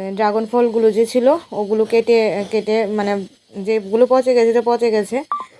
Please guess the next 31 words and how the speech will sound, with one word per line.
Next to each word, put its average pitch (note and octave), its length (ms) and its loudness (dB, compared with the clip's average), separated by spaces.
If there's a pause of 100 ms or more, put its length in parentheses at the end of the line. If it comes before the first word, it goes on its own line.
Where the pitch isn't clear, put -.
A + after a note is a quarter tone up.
(120)
বাদ A3 260 0
দিয়ে G#3+ 220 2
দিয়ে G3+ 220 0 (100)
তারপর G#3 320 -2
নিচ্ছে F#3+ 380 -6 (520)
ভালো G#3 340 -2
জায়গাগুলো। F#3+ 500 -4 (420)
তো - 60 -14
সত্যি B3 340 -2
কথা A#3+ 220 2
বলতে, A#3 280 2
আমি A3+ 200 0
কিন্তু A3+ 220 -2
একদমই A3 420 -2 (220)
ড্রাগন G#3 320 0
ফল A3 200 0
খেতে A3 240 -2
পছন্দ G#3 360 -2
করি G#3 180 0
না, G3+ 100 -4 (600)
আমাদের A3 320 0
বাড়ি B3 160 2
কেউই A#3 320 2
পছন্দ G3+ 400 -2
করে F#3 140 0
না। E3+ 140 -8 (1120)
তো A3 100 -4 (720)
এগুলো A3+ 320 0 (100)
লোকজন A3+ 540 2
দিয়েছিল, A3 460 0
তার G3 220 -2